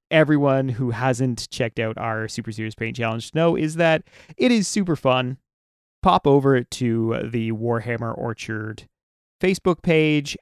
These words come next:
and join us and post the miniatures that you love. We're actually doing the vote right now for February's, which I kind of got out of the habit of doing. I just got busy, but we're back on track with that. So we're gonna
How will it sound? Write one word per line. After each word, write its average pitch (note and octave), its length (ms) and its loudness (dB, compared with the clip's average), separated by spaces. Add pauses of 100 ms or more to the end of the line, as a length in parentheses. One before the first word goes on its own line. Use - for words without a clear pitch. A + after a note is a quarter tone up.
and A#2+ 380 -8
join D#3 340 2
us D3+ 360 -2 (500)
and A#2+ 400 -4
post - 680 -4 (440)
the C3 80 -2
miniatures A#2+ 560 -2
that A#2+ 160 -4
you C3 80 -4
love. B2 340 0
We're B2+ 120 0
actually D3 320 2
doing C#3+ 220 2
the B2+ 80 0
vote F3 280 2
right D#3 200 0
now D3+ 200 -2
for C3 180 -6
February's, E3+ 800 -2 (420)
which - 520 -6 (340)
I C3 320 -2
kind C#4+ 300 0
of A3 100 -4
got F#3 260 2
out C#3+ 160 4
of C3+ 60 0
the B2+ 100 0
habit C#3 480 -2
of B2+ 300 -8 (160)
doing. G3+ 400 2
I B2+ 80 -2
just A#2+ 160 -6
got A2+ 240 -4
busy, C3 380 0
but B2 200 -4 (200)
we're C3 160 -2
back B2+ 260 2
on A#2+ 160 0
track A#2 320 -2
with A#2 120 -4
that. C#3+ 280 2
So B2+ 140 -6
we're A2+ 100 -10
gonna A2+ 160 -10